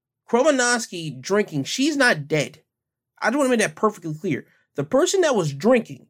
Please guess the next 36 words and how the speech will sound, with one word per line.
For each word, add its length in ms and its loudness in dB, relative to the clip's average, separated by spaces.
and 120 -6
that 160 -4
caused 380 0
the 280 0
accident, 500 -2
she 460 -2
is 320 -6
alive 680 -2
and 280 -4
doing 260 2
time 320 -6
in 120 -2
jail. 280 -8
While 360 -4
the 160 -2
victims, 800 -6
the 220 -2
opposite 540 -4
end 140 0
of 100 -4
the 80 -6
spectrum, 540 0
you 180 -4
have 180 -2
someone 440 -2
die 460 0
on 300 2
their 140 4
wedding 460 4
night. 240 -8
They 220 -14
literally 400 -2
just 280 -4
got 240 -2
done 320 -2
being 460 -2